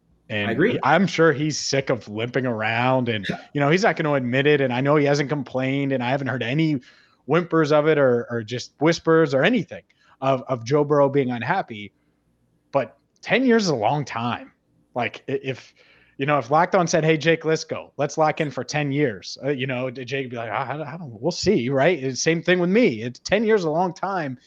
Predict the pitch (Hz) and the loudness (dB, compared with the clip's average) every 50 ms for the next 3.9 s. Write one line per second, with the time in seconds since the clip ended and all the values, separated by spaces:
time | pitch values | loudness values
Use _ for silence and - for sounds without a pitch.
0 | _ _ _ _ _ _ - 139 135 - - 156 147 147 147 - 151 151 - 139 | _ _ _ _ _ _ -8 -8 -6 -2 0 2 2 2 2 0 -2 -4 -4 0
1 | 143 151 147 135 - 156 151 143 143 127 139 135 131 127 123 110 104 _ _ _ | 0 0 0 0 0 0 0 0 -2 -2 -2 0 0 0 -2 -4 -6 _ _ _
2 | _ _ _ _ _ _ _ - 139 135 113 131 135 127 120 110 120 117 - - | _ _ _ _ _ _ _ -10 -8 -8 -6 -6 -6 -6 -6 -6 -6 -8 -6 -4
3 | - 135 135 - - - 117 107 101 98 - - - 131 120 107 - | -4 -2 -2 -4 -6 -8 -8 -8 -8 -8 -6 -4 -4 -2 -2 -4 -6